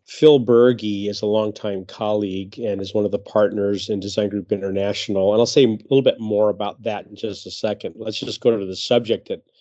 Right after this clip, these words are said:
he's gonna be talking about. He's talking about polarities, as you said, and it comes from the idea that we can get stuck two different ways. We can get stuck thinking, "I've chosen a solution and nothing should break after I've chosen the solution. Like, here's the way forward.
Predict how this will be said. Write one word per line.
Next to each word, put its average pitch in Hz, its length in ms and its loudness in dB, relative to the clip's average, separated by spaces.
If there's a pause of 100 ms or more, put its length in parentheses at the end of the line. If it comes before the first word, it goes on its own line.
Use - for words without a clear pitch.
(240)
he's 123 200 0
gonna 110 160 0
be 92 100 -10
talking 107 380 -4
about. 85 300 -10 (760)
He's 123 180 -4
talking 127 220 4
about 139 220 4
polarities, 120 420 2
as 104 80 -16
you 123 120 -10
said, 98 400 -6
and 104 440 -6 (140)
it 131 220 -4
comes 190 340 -2
from 139 120 0
the 113 100 2
idea 117 360 2
that 104 80 0
we 127 120 -4
can 123 100 -4
get 104 160 -6
stuck - 420 -6
two 131 160 -4
different 107 340 -4
ways. 101 340 -2 (580)
We 139 160 4
can 147 240 0
get 117 180 0
stuck - 380 -4
thinking, 110 340 -4
"I've 95 120 -8
chosen 139 420 2
a 135 60 -2
solution 117 580 -4 (840)
and 127 180 4
nothing 131 280 2
should 107 340 -10
break 156 500 0
after 123 440 -4
I've 113 120 -2
chosen 107 360 -6
the 110 80 -4
solution. 135 480 -2
Like, 92 140 -10
here's 143 260 2
the 127 100 2
way 123 180 6
forward. 127 640 2